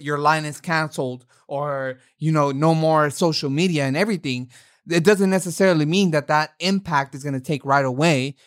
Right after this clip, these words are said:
where you're gonna get that message across right away with your kids. So, like, either way, I think the, the more generations happens,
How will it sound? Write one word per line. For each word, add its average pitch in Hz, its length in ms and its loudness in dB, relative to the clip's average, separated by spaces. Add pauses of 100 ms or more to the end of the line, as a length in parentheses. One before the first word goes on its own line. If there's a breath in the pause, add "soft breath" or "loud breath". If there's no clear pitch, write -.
(140 soft breath)
where 143 160 4
you're 143 200 4
gonna 143 220 0
get 139 240 -2
that 127 240 0
message 143 360 0
across 139 440 0
right 135 100 0
away 131 160 0
with 123 100 -4
your 113 120 -2
kids. - 500 0 (440)
So, 156 200 6
like, 139 420 2 (360 soft breath)
either 214 260 6
way, 185 300 4
I 156 80 2
think 185 260 -4 (340)
the, 156 240 0
the 131 380 -4
more 147 300 2
generations 160 720 -4
happens, 160 540 2